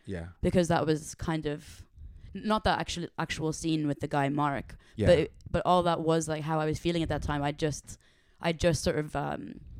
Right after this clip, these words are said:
Speaker 2: exhausted myself with men so completely, and I, and I was really sick of everything to do with them and me with them and, and how I thought about them. And so
Speaker 1: Yeah.
Speaker 2: I w-,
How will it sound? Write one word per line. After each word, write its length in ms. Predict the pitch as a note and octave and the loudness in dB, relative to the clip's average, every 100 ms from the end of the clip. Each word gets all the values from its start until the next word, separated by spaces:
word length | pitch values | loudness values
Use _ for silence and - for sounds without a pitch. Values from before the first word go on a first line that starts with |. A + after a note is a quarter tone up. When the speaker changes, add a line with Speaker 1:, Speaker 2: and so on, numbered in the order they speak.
| - - - | -14 -16 -12
Speaker 2:
exhausted 760 | E3 D#3 D#3+ D3+ - C#3 C3+ - | -4 2 4 2 -2 -6 -6 -4
myself 460 | D3+ D3 D3 C#3+ | -2 0 0 0
with 140 | D3+ - | -2 -2
men 440 | D3 C#3+ D3 D3 | -4 -4 -6 -8
so 240 | - D3+ | 0 0
completely, 720 | D#3 D#3+ D#3+ D3+ D3 D#3 E3 - _ _ | 2 0 -2 -2 0 -2 -2 -8 _ _
and 140 | - | -6
I, 80 | D#3 - - | -4 -6 -6
and 120 | D3+ | -2
I 60 | D3 | -2
was 160 | D3 | 0
really 180 | D3+ C#3+ | -2 -2
sick 280 | - D3 D3 | -4 -4 -4
of 320 | C#3 - - - - | -4 -6 -20 -10 -4
everything 400 | D3 D3 C#3 D3 | -2 0 0 0
to 100 | D3+ | 0
do 240 | D#3 D3+ | 4 6
with 380 | C#3+ C#3+ - - _ _ _ | 6 2 -8 -20 _ _ _
them 380 | D#3+ D3+ D3 D3 | 0 0 0 0
and 220 | D3 D3+ | -2 -2
me 240 | D#3 D#3+ D#3 | 4 6 8
with 260 | C#3+ C#3 | 6 0
them 320 | - C#3 C#3+ D3 | -2 -2 -2 -2
and, 260 | C#3+ C#3+ - - _ _ _ | -2 -4 -10 -20 _ _ _
and 120 | - | -6
how 180 | C#3+ D3+ | 0 2
I 80 | C#3 | 2
thought 240 | C#3+ D#3 | 2 2
about 280 | C#3 C#3+ C#3+ | 2 -2 -2
them. 220 | C3+ C#3+ - | -4 -4 -2
And 160 | - | 0
so 100 | F3+ | 4
Speaker 1:
Yeah. 60 | D#3 | 4
Speaker 2:
I 40 | |
w-, 80 | D3 | 4